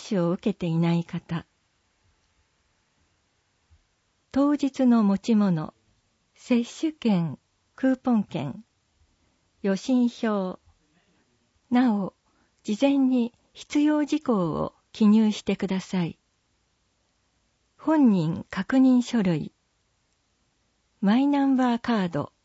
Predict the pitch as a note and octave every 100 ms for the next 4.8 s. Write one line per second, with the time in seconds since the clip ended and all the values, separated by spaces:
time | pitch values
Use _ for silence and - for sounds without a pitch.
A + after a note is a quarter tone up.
0 | _ _ _ _ _ _ _ _ - A#3
1 | C4+ - C4 A#3+ A#3 A#3 A#3 A#3+ G#3+ F3+
2 | D3+ E3 - _ _ _ _ _ _ _
3 | _ _ _ - C4 C#4 - C4 B3+ A#3+
4 | - A#3 G#3+ - G#3 F#3 F3